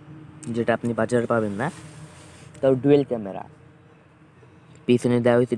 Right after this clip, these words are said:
ডুয়েল ক্যামেরা। দেখতে পাচ্ছেন চমৎকার একটি মোবাইল ফোন, দেখতে পাচ্ছেন,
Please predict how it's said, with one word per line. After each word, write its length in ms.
ডুয়েল 220
ক্যামেরা। 300
দেখতে 200
পাচ্ছেন 280
চমৎকার 360
একটি 200
মোবাইল 300
ফোন, 160
দেখতে 240
পাচ্ছেন, 320